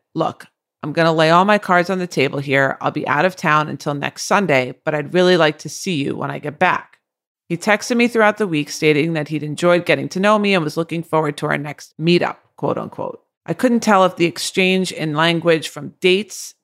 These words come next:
to meetups and hangouts was because we had crossed that sexual line or if it was because he was intentionally trying to convey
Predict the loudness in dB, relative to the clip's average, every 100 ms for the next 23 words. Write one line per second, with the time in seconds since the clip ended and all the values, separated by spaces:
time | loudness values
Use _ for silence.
0 | -8 -4 0 2 2 0 -4 -16 -12 -10
1 | -2 0 2 0 -4 -6 -6 -6 -4 -2
2 | -2 -2 -6 -6 -2 -2 -4 -10 -8 -4
3 | -4 -2 -2 2 2 2 0 -4 -4 -6
4 | -10 -12 -6 -4 -4 -4 -6 -8 -14 -10
5 | -8 -6 -4 -4 -2 -2 -4 -6 -8 -6
6 | -2 -2 -2 -8